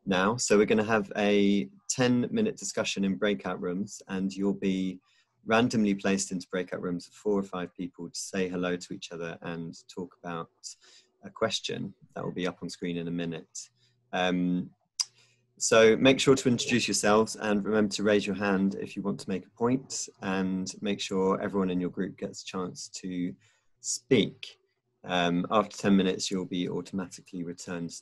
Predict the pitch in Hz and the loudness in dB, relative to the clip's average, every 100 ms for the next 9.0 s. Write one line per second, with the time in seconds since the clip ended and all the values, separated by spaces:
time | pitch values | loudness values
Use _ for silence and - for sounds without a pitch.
0 | - _ - 95 87 90 85 85 85 78 | -18 _ -8 -4 -2 0 -2 0 -2 -4
1 | - - 87 87 101 98 95 - 101 98 | -10 -2 -2 0 2 2 2 0 2 4
2 | 104 107 98 - 95 - 98 101 101 98 | 2 0 -6 -6 -6 -6 -8 -10 -10 -10
3 | - 107 104 101 92 - 101 - 98 95 | -8 -10 -4 -2 -2 -2 -6 -2 -4 -2
4 | 95 90 87 92 - _ - - - 113 | -4 -2 -2 -4 -8 _ -12 -10 2 4
5 | 110 120 101 117 131 147 - - - - | 4 2 4 6 6 4 -2 -10 -20 -20
6 | - _ _ 101 98 98 95 98 104 104 | -20 _ _ 4 8 8 8 6 6 8
7 | 107 - 104 110 123 104 101 104 101 110 | 8 6 4 6 6 6 8 6 4 2
8 | 123 139 - - 98 95 95 95 - - | 2 2 -2 -2 2 4 4 2 -2 -12